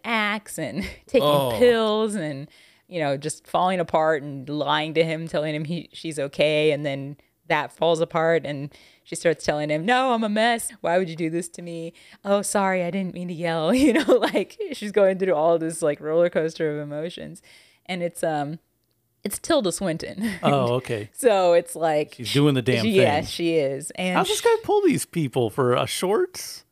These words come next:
Speaker 1: Yeah, but
Speaker 3: I
Speaker 1: he, I
Speaker 3: don't
Speaker 1: mean, he
Speaker 3: know.
Speaker 1: has, like, a history of filmmaking,
Speaker 3: Right,
Speaker 1: but
Speaker 3: okay.
Speaker 1: they've just been Spanish. Um, he did Woman on the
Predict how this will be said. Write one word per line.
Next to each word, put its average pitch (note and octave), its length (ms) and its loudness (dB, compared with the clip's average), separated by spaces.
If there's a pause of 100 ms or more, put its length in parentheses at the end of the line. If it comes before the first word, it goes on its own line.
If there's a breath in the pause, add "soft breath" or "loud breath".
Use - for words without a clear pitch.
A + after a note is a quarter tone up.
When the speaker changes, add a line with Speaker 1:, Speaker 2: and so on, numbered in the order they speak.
(100)
Speaker 1:
Yeah, G#3 680 0
but A3+ 140 2
Speaker 3:
I - 60 0
Speaker 1:
he, - 40 -4
I F3 60 -4
Speaker 3:
don't G#3 100 -4
Speaker 1:
mean, D#4 140 2
he F4+ 100 2
Speaker 3:
know. F#4 60 4
Speaker 1:
has, F#4 180 4
like, C4 120 2
a F#3 60 0
history G3 420 0
of C#3+ 200 -12 (380)
filmmaking, F#3+ 400 0
Speaker 3:
Right, A2+ 300 0
Speaker 1:
but D#3 280 0
Speaker 3:
okay. G#2+ 100 -8
Speaker 1:
they've D#3 180 -2
just D#3+ 200 -8
been C#3 120 -14
Spanish. - 680 -4 (500 soft breath)
Um, D3 320 -8 (180)
he B3+ 160 0
did C4 200 4
Woman G3+ 340 -2
on G3+ 120 -2
the E3 200 -6